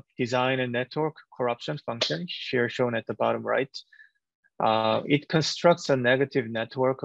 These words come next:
from the, uh, from the original graph and input node features by randomly shuffling, uh, the, the input node features shown here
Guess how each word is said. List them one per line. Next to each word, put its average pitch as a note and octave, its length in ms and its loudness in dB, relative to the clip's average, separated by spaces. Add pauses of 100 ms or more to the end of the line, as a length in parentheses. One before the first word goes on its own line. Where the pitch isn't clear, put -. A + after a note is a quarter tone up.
(120)
from B2 260 -2
the, A2+ 320 0 (420)
uh, A2 140 4
from C#3 240 2
the B2 120 4
original C3 500 2
graph A2+ 420 -2
and A2+ 140 -4
input C#3 280 -4
node A#2 240 -4
features C3+ 540 -4 (400)
by A#2+ 320 4
randomly C#3+ 440 4
shuffling, B2+ 680 -2
uh, A2+ 240 0
the, A2+ 280 -4
the A2 120 -4
input C#3 240 0
node A#2 180 0
features A2 380 -4
shown A#2 180 -2
here A2 300 -2